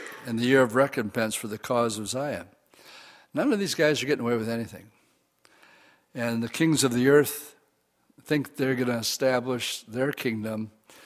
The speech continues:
uh, but the Lord's got plans of his own, doesn't he? To set up his throne, and nothing, nothing can change that. Uh, verse nine, "Its streams will be turned into pitch, and its dust into brimstone.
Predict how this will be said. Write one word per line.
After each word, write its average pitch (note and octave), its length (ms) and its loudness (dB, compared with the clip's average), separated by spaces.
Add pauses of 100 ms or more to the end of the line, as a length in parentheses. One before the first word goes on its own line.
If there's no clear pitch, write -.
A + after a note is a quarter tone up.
(680)
uh, D3 160 -12
but D3 180 -12
the C3 60 -10
Lord's C#3 220 -2
got C3+ 180 -2
plans C#3 360 0
of A#2+ 80 -6
his A2 100 -6
own, C3 220 2
doesn't G#2+ 260 -6
he? F#2+ 140 -14 (1200)
To - 100 -10
set C#3 180 0
up A#2+ 120 -4
his D3 240 0
throne, F#2 340 -8 (180)
and A2 160 -12
nothing, C3 480 -8
nothing D3 320 -4
can A2+ 140 -10
change D#3 320 -6
that. E2 200 -14 (1400)
Uh, A#2+ 420 2
verse A#2+ 340 2
nine, B2+ 320 4
"Its C3 140 2
streams C#3 480 2
will A#2+ 80 0
be A2 180 -4
turned C3 400 2
into A#2 220 -2
pitch, - 680 -4 (500)
and A#2 100 -6
its A2 200 -2
dust D3+ 340 0
into C#3 240 -6
brimstone. A2 840 -2